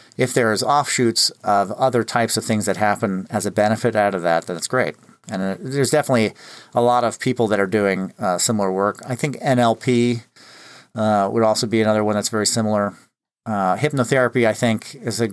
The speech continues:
is a great example of something that, that comes to mind, at least off the, off the cuff. Many different energy work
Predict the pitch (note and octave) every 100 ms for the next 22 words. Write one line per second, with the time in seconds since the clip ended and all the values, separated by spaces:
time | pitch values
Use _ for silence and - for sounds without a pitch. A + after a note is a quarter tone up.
0 | - A#2+ A2+ B2 A#2 G2 A2 G#2 G2+ F#2+
1 | A2 G#2+ F#2+ F#2 F2 D#2 - A#2 G#2 -
2 | A#2+ G#2+ G#2 F#2+ F2+ F2 F2 - F#2+ -
3 | F2 - E2 D#2+ - G2+ E2 F2 - F2
4 | - - - C3+ C#3 C3 G#2+ - - C3+
5 | B2 B2 A2 - A2 - C3 B2+ A2 A#2+
6 | A2+ G2+ - - A2+ A#2+ B2+ - -